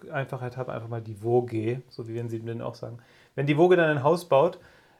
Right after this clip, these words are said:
äh, hat sie die Handwerkenden engagiert und Leute, die so aussahen, <laughs> als könnten sie handwerken oder Lust darauf hatten. Also da kam dann immer eine bunte Truppe zusammen und die haben dann hier auf Stunde die Häuser gebaut, nach fachkundiger Anleitung.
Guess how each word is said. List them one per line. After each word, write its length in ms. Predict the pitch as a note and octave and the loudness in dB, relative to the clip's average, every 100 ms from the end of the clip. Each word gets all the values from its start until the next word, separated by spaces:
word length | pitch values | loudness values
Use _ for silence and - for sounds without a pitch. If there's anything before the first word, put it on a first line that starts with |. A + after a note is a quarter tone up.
| - | -4
äh, 220 | D3 C#3+ | 4 4
hat 180 | C#3+ D3 | 4 0
sie 140 | D3+ | -2
die 260 | C3+ C3+ B2 | -4 -2 0
Handwerkenden 880 | C#3 D3 C#3 C3+ C3+ C3 B2+ C3 B2 _ - | 0 0 2 2 2 -2 -2 -6 -10 _ -8
engagiert 640 | C3 A#2+ G#2+ E3+ A#3 - - | -2 0 0 0 0 -4 -10
und 220 | D3 C3+ | -10 0
Leute, 400 | C#3 D#3 E3+ D3 | 4 4 4 -2
die 320 | C3+ C#3+ C#3+ - | -2 -4 -4 -6
so 160 | C3 | -4
aussahen, 420 | C#3 E3+ E3+ F3+ C3+ | 2 2 4 2 2
<laughs> 40 | - | 2
als 180 | E3+ - | 2 2
könnten 300 | - E3+ D3+ | -4 -4 0
sie 140 | D#3 | 2
handwerken 520 | D#3+ E3+ E3+ F3 E3+ | 2 2 2 2 -2
oder 200 | D#3+ C#3+ | -2 -2
Lust 260 | C#3 F#3+ - | 0 -2 -2
darauf 280 | F3 F3+ F3+ | 2 2 4
hatten. 260 | F#3 F#3+ | 0 0
Also 220 | F3+ D3 C#3+ | -4 -4 -2
da 120 | C#3 | -4
kam 280 | - D3+ D3 | 0 -2 -2
dann 100 | C#3+ | -4
immer 80 | |
eine 120 | C#3 C3 | -4 -2
bunte 220 | C#3+ C3+ | -4 -4
Truppe 240 | - E3+ | -4 -4
zusammen 360 | F3 F3 F3+ E3+ | -6 -2 -2 -2
und 100 | D3 | -4
die 80 | C#3+ | -4
haben 80 | D3 | -4
dann 120 | C3+ | -4
hier 180 | C#3+ C#3+ | -2 -4
auf 120 | A#2+ | -4
Stunde 380 | - D3 D3 C#3 _ _ _ | -4 -2 -2 -4 _ _ _
die 180 | - E3 | 0 6
Häuser 220 | D#3 C3 | 6 6
gebaut, 440 | B2 A#2 A2 A2 | 2 2 0 0
nach 160 | B2 A#2 | -4 -2
fachkundiger 500 | - A#2 C3+ B2 B2 | -2 -4 -6 -6 -6
Anleitung. 420 | A#2+ A#2+ A#2 A#2 | -6 -4 -4 -6